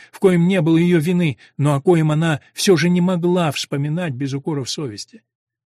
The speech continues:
Они так долго молчали. Как же ей теперь отважиться первой нарушить это молчание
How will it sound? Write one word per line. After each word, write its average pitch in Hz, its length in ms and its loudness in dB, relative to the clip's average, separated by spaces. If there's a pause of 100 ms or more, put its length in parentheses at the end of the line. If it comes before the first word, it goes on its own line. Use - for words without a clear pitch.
(460)
Они 123 200 -4
так 127 220 -4
долго 131 260 0
молчали. 120 580 -8 (360)
Как 143 180 -2
же 135 120 -6
ей 135 120 -4
теперь 127 320 -10
отважиться 117 560 -10
первой 123 340 -8
нарушить 117 440 -8
это 107 140 -14
молчание 147 580 -6